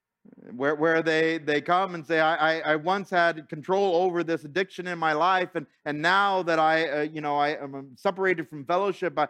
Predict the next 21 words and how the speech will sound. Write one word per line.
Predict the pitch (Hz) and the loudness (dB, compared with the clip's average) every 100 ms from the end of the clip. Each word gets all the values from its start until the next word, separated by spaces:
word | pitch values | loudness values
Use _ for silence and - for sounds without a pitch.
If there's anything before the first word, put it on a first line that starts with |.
| - _ | -4 _
I, | 147 151 151 | 0 2 2
I | 151 | -2
can't | - 190 180 | 0 -2 0
go | 190 | 0
to | 156 | 0
church | 190 196 190 | 0 0 0
anymore," | 185 175 160 165 170 165 | -8 -8 -6 -2 0 2
or | 156 151 143 | 2 0 -4
they | 127 143 143 | -4 -4 -4
make | 143 160 | -4 -6
excuses | 135 _ - 185 208 208 143 | -6 _ -12 -8 -8 -10 -8
about | 135 135 131 | -4 -4 -2
not | 135 139 | -4 -4
going | 131 135 | -6 -8
to | 123 | -10
church | 110 143 143 | -8 -8 -6
or | 123 | -8
whatever | 135 147 139 | -6 -6 -8
it | |
may | 131 135 | -10 -10
be. | 127 165 147 | -6 -6 -6